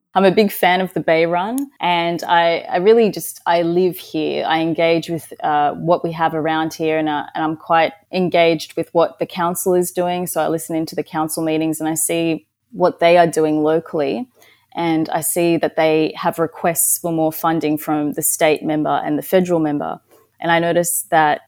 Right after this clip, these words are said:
the mayor of Canada Bay is a Labor Party representative, whereas state and federal, we have Liberal Party members. And I realised that there may be a bit of a barrier or difficulty for them to have funding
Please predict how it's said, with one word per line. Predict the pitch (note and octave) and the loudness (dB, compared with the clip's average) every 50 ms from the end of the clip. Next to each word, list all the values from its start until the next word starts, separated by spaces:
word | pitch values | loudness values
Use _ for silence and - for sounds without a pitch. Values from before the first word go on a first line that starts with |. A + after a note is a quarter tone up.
| _ | _
the | - E3+ | -4 0
mayor | E3+ E3+ F3 F#3 F#3 F3 E3 D#3 D3+ - - - E3+ | 2 2 4 6 6 6 6 4 2 0 -4 -4 -2
of | D#3+ D3+ D3+ D3+ D#3 D3+ - - - - | 0 0 0 0 -2 -4 -8 -14 -16 -10
Canada | - E3 D#3 D3+ D3+ D3+ | -6 -4 -2 -2 0 0
Bay | D#3+ D#3 D3+ D3 D3 - | 0 2 2 2 0 0
is | - D3+ D3+ D3 - - - | 0 -2 -2 -2 -4 -4 -4
a | - D#3+ | -2 0
Labor | D#3 D#3+ E3 E3 E3 - | 2 4 2 2 0 -2
Party | - - D#3 D3 C#3+ C#3+ C#3+ D3 D3 D3 - _ _ _ | -6 -2 0 0 0 0 0 -2 -2 -4 -8 _ _ _
representative, | - D#3 D3+ - D#3+ - - D3+ D3+ D#3 D3+ D3+ D3+ D#3 D3+ D3+ - _ _ - | -4 -4 -4 -4 -4 -4 -2 -2 0 0 0 0 0 -2 -2 -6 -10 _ _ -6
whereas | - D#3+ D#3 D3+ D3+ D3+ - - | -2 0 0 0 0 -2 -4 -4
state | - - E3 D#3 D3+ - | -4 0 0 0 0 0
and | - D3+ - | -4 -6 -4
federal, | - D#3 D3+ D3 D#3 D3 D3 C#3+ C#3 - | -4 -4 -4 -2 -2 -2 -2 -2 -4 -4
we | - D#3 D3+ | -6 -4 -2
have | D#3 D3 C#3 - - _ - | -2 -4 -4 -6 -14 _ -2
Liberal | E3 F3 D#3 E3+ D#3 | -2 -2 -2 -2 -6
Party | - E3 D3+ D#3 D3+ | -6 -6 -4 -2 -2
members. | D3 D3 D3 C#3+ D3 C#3+ - | -2 -2 -2 -2 -4 -4 -4
And | D#3+ D3+ | -2 -2
I | D3 | 0
realised | D3+ D#3 D#3 D#3 D3+ D3+ D3 - | 0 2 2 2 2 0 0 -2
that | D#3 D3+ - - _ _ _ _ _ _ - | -4 -4 -4 -6 _ _ _ _ _ _ -6
there | D#3+ D#3+ E3 | -4 -2 -2
may | D#3+ C#3+ - E3 F3 F3 F3 | -2 -2 -2 -2 0 0 0
be | D#3+ E3+ E3 D#3+ D#3+ - | 0 2 0 0 0 0
a | - D3+ | -2 -4
bit | D3 - D#3 | -4 -4 -4
of | D3 - | -4 -4
a | D3+ | -2
barrier | C#3+ D#3+ D3+ D#3+ E3 E3 D#3+ D#3 D3+ D3 | 0 2 4 4 4 4 2 2 2 0
or | - - D3+ D3 | 0 0 -2 -4
difficulty | - F#3 F3 - E3 - E3 D3 - D#3+ | -4 -4 -6 -6 -6 -6 -6 -8 -8 -8
for | D3+ - - D3+ | -8 -6 -4 -4
them | D3+ D3+ D3+ D3+ | -2 -2 -4 -6
to | - D#3+ | -8 -10
have | D3 D3+ D3+ D3 D3 C#3+ - _ _ _ - | -6 -4 -2 -2 -2 -4 -6 _ _ _ -10
funding | - - D#3 D#3 D#3+ D#3 D#3 D3 C#3+ C#3+ D#3 | -4 0 0 0 0 0 -2 -2 -4 -4 -6